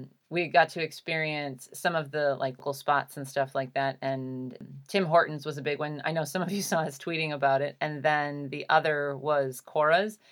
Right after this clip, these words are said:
and that place had amazing food. So we got this half waffle with, like, bacon, eggs, potatoes, half waffle with all these fresh fruits on it, like blueberry, strawberry. There was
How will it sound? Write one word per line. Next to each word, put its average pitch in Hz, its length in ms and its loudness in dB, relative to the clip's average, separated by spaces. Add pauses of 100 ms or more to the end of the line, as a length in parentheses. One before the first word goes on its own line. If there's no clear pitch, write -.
(240)
and 156 180 -2
that 160 180 2
place 139 440 -2 (280)
had 156 340 4
amazing 147 1000 0
food. 135 440 -6 (300)
So 160 440 8
we 160 140 0
got 170 320 4
this 147 260 -2
half 156 380 2
waffle 180 600 2 (720)
with, 156 160 -4
like, 131 240 0
bacon, 170 400 4
eggs, 160 360 0
potatoes, 151 840 2
half 147 280 -2
waffle 147 600 2
with 135 160 -4 (180)
all 151 140 4
these 143 180 -8
fresh 147 320 0
fruits 170 360 -2
on 151 120 0
it, 147 80 -2
like 135 180 -4
blueberry, 143 440 0
strawberry. 143 960 0 (380)
There 156 120 0
was 139 420 -2